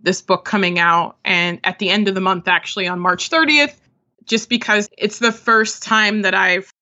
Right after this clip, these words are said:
had a public, a really, really public project, I think, like this that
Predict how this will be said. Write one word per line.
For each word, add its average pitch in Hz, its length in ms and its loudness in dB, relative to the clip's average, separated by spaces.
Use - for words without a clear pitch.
had 196 540 2
a 196 120 -4
public, 196 800 -4
a 220 100 2
really, 262 320 -2
really 208 340 -2
public 185 540 -4
project, 180 500 -2
I - 80 -2
think, 175 300 -6
like 175 240 -2
this 180 300 0
that 160 200 -2